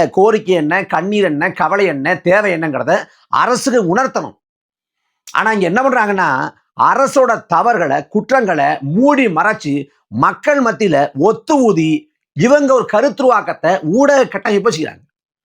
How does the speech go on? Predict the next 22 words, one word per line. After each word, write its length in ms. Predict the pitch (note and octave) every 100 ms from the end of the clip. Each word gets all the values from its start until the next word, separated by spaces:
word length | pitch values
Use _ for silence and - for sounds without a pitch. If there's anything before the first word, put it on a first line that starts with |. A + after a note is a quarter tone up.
| _ _ _ _ _ _ _ _ _ _ A2
இப்படிதான் 300 | C3+ E3+ A#3+
இருக்குது 140 | G#3
இன்னைக்கு 300 | G3 F#3+ D#3+
ஊடகங்கள் 360 | C#3 G3 G3 E3+
நிலைமை. 360 | C3+ D3 C3+ _ - _ _ _ _ _ _ _ _
இன்னைக்கு 280 | - C#3+ C#3+
வந்து 460 | D#3 F#3+ A3 F#3+ D#3
ஒவ்வொரு 300 | F3+ G#3 F3
நாளும் 760 | E3+ G3 G#3+ G3 E3+ D3+ B2+
இரவு 640 | C3 F#3 F#3 E3 D3 B2+ A#2 D3+
தொலைக்காட்சிகள்ல, 680 | F#3 G3 G3+ - D3 C3+ E3+
காட்சி 360 | D#3+ F#3 G3
ஊடகங்கள்ல 360 | F#3 D#3+ C#3 F3
விவாதம் 380 | D3 F3+ F#3+ E3
நடக்குது. 400 | B2 F#2+ D#2+ _ _ _ _ _ _ _ _
எந்த 340 | - A#2 F3+ G3
விவாதத்தின் 440 | F#3 G#3 G#3+ G#3+
மூலமும் 320 | G3+ F#3+ G3+
எந்த 280 | B3 G3 F#3+
தீர்வும் 280 | - G#3+ A3
கிடைக்க 240 | F#3+ E3+
போறதில்ல. 340 | D#3+ D3 B2+